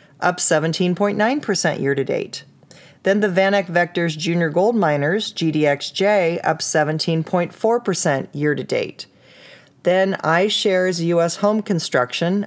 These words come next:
I T B, up fifteen point five percent year-to-date. And the fifth best performing equity sector E T F is the Global X Lithium and battery tech, L I T, up fifteen point five percent year to date.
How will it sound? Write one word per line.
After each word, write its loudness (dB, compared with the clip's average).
I 2
T -2
B, -2
up -2
fifteen 0
point -2
five 0
percent -2
year-to-date. -2
And 0
the -2
fifth -4
best 0
performing 0
equity 0
sector 0
E 0
T 0
F 0
is -2
the 2
Global 2
X -2
Lithium 2
and 0
battery 2
tech, -2
L 2
I 2
T, -2
up -4
fifteen -2
point -2
five -2
percent -2
year 0
to -2
date. -2